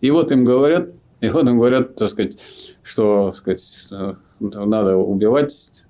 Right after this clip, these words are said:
И там, конечно, всё было приготовлено к тому, чтобы вот этих, э, солдат, которые, э,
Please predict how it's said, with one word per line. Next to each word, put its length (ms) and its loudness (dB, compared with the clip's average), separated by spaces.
И 100 2
там, 480 0
конечно, 440 -2
всё 180 0
было 180 4
приготовлено 600 2
к 80 -8
тому, 240 0
чтобы 300 0
вот 280 -4
этих, 420 -2
э, 460 -4
солдат, 500 -2
которые, 640 0
э, 280 -16